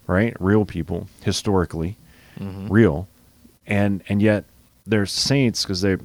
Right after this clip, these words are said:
Speaker 1: we know that they're in heaven, and, and therefore they're alive and praying for us. So
Speaker 2: Remember that time you
Speaker 1: You're not dead to me.
Speaker 2: <laughs> They're not. Remember that time you founded an organization called, uh, The Art of Living? Remember that?
Speaker 1: Yeah, and, yeah, the one I have now.
Speaker 2: Yeah, yeah.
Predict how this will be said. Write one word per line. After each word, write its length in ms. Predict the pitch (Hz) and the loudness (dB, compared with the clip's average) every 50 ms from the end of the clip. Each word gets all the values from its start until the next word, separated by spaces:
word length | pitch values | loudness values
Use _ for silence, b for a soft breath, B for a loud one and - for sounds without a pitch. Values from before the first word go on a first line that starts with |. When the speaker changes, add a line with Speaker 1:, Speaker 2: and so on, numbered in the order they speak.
| - - | -8 -6
Speaker 1:
we 140 | 110 104 104 | -2 0 0
know 240 | 101 101 107 120 117 | 2 2 2 4 4
that 160 | 101 90 85 - - - - - _ _ _ _ _ _ _ _ _ _ _ - - - | 2 0 -2 -4 -12 -20 -20 -20 _ _ _ _ _ _ _ _ _ _ _ -20 -14 -8
they're 160 | 101 95 92 92 | -4 -4 -2 -2
in 80 | 87 | -4
heaven, 500 | 73 78 110 127 110 90 82 82 92 95 - - - - - _ - | -4 -2 -2 -2 0 -2 -2 -4 -6 -8 -12 -16 -20 -20 -20 _ -8
and, 240 | 92 92 92 90 - - | -6 -6 -6 -6 -6 -6
and 120 | 95 92 | -4 -2
therefore 360 | 98 95 92 - 98 90 87 | -2 -2 -4 -4 -4 -2 -2
they're 180 | 85 82 80 - - | -2 -2 -4 -6 -6
alive 400 | 82 85 82 82 80 80 78 78 | -8 -6 -6 -6 -6 -6 -6 -8
and 100 | 76 76 | -10 -12
praying 280 | - 85 85 80 73 73 | -10 -8 -8 -8 -10 -10
for 180 | - - - | -12 -16 -16
us. 100 | - - | -14 -14
So 240 | - - 92 - - _ _ _ _ _ _ | -12 -12 -12 -12 -14 _ _ _ _ _ _
Speaker 2:
Remember 320 | - - 127 160 185 202 196 | -6 -4 -2 0 0 2 2
that 180 | 160 123 - | 2 0 -2
time 520 | - 135 127 123 120 120 117 117 110 101 - - | -2 -4 -2 -2 0 -2 -2 -2 -4 -6 -8 -10
you 120 | 104 104 | -6 -2
Speaker 1:
You're 80 | 95 87 | 0 2
not 220 | 87 95 92 87 | 2 2 2 2
dead 180 | 78 95 90 78 | 0 0 -2 -2
to 60 | 76 | -4
me. 200 | 69 - - - - _ - | -8 -10 -10 -14 -18 _ -18
Speaker 2:
<laughs> 180 | - - - - | -16 -14 -8 -4
They're 100 | - 123 | -2 -2
not. 220 | 110 110 104 - - B B B B B B | -2 -2 -4 -6 -8 B B B B B B
Remember 140 | 147 185 196 | 0 2 2
that 120 | 180 151 | 2 2
time 260 | - 156 143 143 143 139 | 2 0 0 2 2 0
you 80 | 123 - | 0 0
founded 420 | - 117 110 117 120 117 117 113 | -2 -2 -2 0 0 0 0 0
an 120 | 110 107 | 0 0
organization 720 | 104 107 107 104 107 104 98 95 104 104 101 - - 101 | 0 0 0 -2 -2 -4 -2 -2 -4 -4 -4 -6 -8 -10
called, 360 | - - - 101 98 98 92 98 | -8 -4 -2 -2 -2 -2 -2 -4
uh, 160 | 95 92 92 | -4 -4 -6
The 160 | 90 98 95 | -6 -6 -6
Art 180 | - 98 98 95 | -6 -6 -6 -8
of 100 | 95 90 | -8 -8
Living? 280 | 92 90 90 101 104 110 - - | -8 -10 -8 -8 -10 -12 -10 -8
Remember 200 | 107 101 104 104 | -6 -4 -4 -4
that? 160 | 107 113 - _ _ _ - | -6 -6 -8 _ _ _ 0
Speaker 1:
Yeah, 240 | 110 117 113 82 76 | 2 2 4 2 0
and, 200 | 78 80 82 87 - - - - - - | -2 -6 -8 -12 -16 -20 -20 -14 -6 -2
yeah, 120 | 110 95 | 0 0
the 80 | 85 85 | 2 2
one 180 | 87 92 90 | 0 0 0
I 40 | 87 | -2
have 140 | 85 85 82 | -2 -4 -6
now. 280 | 85 85 80 - - - | -6 -6 -8 -10 -8 -4
Speaker 2:
Yeah, 240 | - 123 113 87 104 | -2 -2 0 0 -2
yeah. 140 | 107 92 | -4 -4